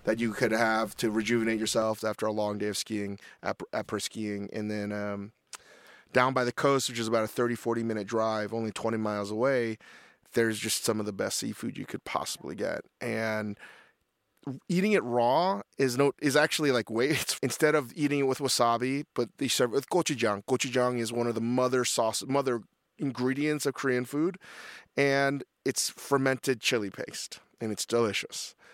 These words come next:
And that's it. And with rice, and you can have it on. So imagine this. It's almost like the precursor to poke,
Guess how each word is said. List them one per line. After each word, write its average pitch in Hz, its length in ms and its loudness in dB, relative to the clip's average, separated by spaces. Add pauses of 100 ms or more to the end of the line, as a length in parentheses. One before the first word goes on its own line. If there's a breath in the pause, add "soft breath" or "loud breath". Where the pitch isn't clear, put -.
(420 soft breath)
And 113 260 0
that's 131 280 -2
it. - 280 -4
And 120 140 -2
with 110 140 -4
rice, 139 400 2
and 117 100 -6
you 107 60 -6
can 107 140 -4
have 123 200 2
it 117 80 2
on. 107 200 -4 (160 loud breath)
So 175 200 4
imagine 202 320 4
this. 160 180 2
It's - 140 -4
almost 202 500 2
like 175 140 2
the 143 100 -2
precursor 147 600 -2
to - 200 -6
poke, - 320 -2